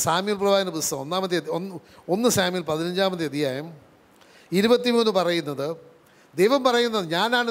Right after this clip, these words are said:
നിൻ്റെ ദൈവം, നീ എന്നെ നിൻ്റെ പൂർണ്ണ ഹൃദയത്തോടും മനസ്സോടും ആത്മാവോടും ശക്തിയോടും നീ എന്നെ സ്നേഹിക്കണം, അല്ലാതെ മനുഷ്യനെയല്ല സ്നേഹിക്കേണ്ടത്." ഒന്ന് സാമ്യൽ പതിനഞ്ച് ഇരുപത്തിമൂന്ന് വളരെ വ്യക്തമായിട്ട് പറയുന്നുണ്ട്. അങ്ങനെ നമ്മൾ ദൈവമായിട്ട് മല്ലിടുകയാണെങ്കിൽ,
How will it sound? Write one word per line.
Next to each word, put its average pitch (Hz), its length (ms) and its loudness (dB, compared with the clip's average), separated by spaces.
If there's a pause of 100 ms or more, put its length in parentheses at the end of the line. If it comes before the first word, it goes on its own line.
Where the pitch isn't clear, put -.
നിൻ്റെ 202 240 -4
ദൈവം, 180 260 0
നീ 190 80 -4 (260)
എന്നെ 220 220 0 (460)
നിൻ്റെ 202 260 -2
പൂർണ്ണ 226 420 2
ഹൃദയത്തോടും 202 600 4 (380)
മനസ്സോടും 208 540 2 (200)
ആത്മാവോടും 196 540 -2 (320)
ശക്തിയോടും 226 560 2
നീ 214 60 -6 (160)
എന്നെ 269 280 2
സ്നേഹിക്കണം, 139 480 -2 (320)
അല്ലാതെ 214 200 0 (100)
മനുഷ്യനെയല്ല 196 540 2
സ്നേഹിക്കേണ്ടത്." 135 500 -4 (1080)
ഒന്ന് 208 260 4
സാമ്യൽ 214 280 2 (140)
പതിനഞ്ച് 196 360 2 (120)
ഇരുപത്തിമൂന്ന് 190 480 0
വളരെ 180 240 0
വ്യക്തമായിട്ട് 190 420 0
പറയുന്നുണ്ട്. 170 320 0
അങ്ങനെ 233 240 2 (360)
നമ്മൾ 233 160 0 (160)
ദൈവമായിട്ട് 269 540 2
മല്ലിടുകയാണെങ്കിൽ, 214 640 0